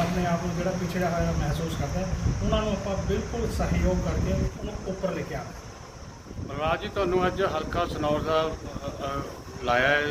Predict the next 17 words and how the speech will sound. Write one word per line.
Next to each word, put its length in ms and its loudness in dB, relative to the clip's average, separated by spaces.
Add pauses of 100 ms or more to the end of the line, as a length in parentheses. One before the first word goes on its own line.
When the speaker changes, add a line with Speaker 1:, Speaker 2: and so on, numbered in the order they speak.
Speaker 2:
ਆਪਣਾ 360 -4 (360)
ਉਮੀਦਵਾਰ 360 2
ਲਾਇਆ 280 4
ਹੈ, 180 -2
ਅ, 720 -8
ਅਖਿਲ 140 2
ਭਾਰਤੀ 340 6
ਹਿੰਦੂ 220 0
ਸੁਰੱਖਿਆ 380 -6
ਸਮਿਤੀ 260 -6
ਵੱਲੋਂ, 320 -4 (240)
ਖੇਡ 180 2
ਜੀ 80 0
ਵੱਲੋਂ, 300 -2 (420)
ਕੀ 100 -2
ਕਹਿਣਾ 220 4
ਚਾਹੋਗੇ? 320 -4